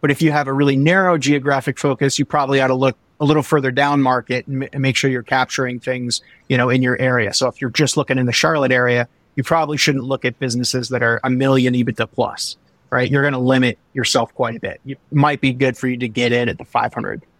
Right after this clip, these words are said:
thousand ebitda level. So, I mean, you, once you've, if you've got reasonable criteria, something will come through.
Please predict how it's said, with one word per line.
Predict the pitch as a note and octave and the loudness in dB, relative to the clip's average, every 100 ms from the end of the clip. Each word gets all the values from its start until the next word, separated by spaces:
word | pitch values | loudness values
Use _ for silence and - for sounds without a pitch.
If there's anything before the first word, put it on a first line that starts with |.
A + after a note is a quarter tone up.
| - B2 - - | -10 -8 -6 -4
thousand | B2 A2 - - | -2 0 -2 -8
ebitda | - - G2 | -10 -8 -8
level. | - - - _ _ _ _ _ | -8 -8 -14 _ _ _ _ _
So, | - F3+ E3 - | 0 2 2 -2
I | C3 E3+ | -6 0
mean, | D#3+ D#3+ | 2 2
you, | F3+ | 0
once | F3 D#3+ G3+ G#3 | 0 2 2 2
you've, | E3 - | 0 0
if | D#3 E3+ | -2 0
you've | D3 | 2
got | G3 F3+ - - | 2 0 -6 -14
reasonable | E3 F3 E3+ E3+ C#3+ | -4 0 2 2 0
criteria, | - C3+ A#2 B2 A#2+ A#2+ C3+ - _ _ _ _ _ | -2 -2 -2 -6 -4 -4 -4 -6 _ _ _ _ _
something | - - G3 A3+ C#3 | -6 -2 2 2 4
will | C#3+ C3 - _ - | 4 2 -4 _ -4
come | C3+ A2+ | -2 -2
through. | - D#2 | -8 -14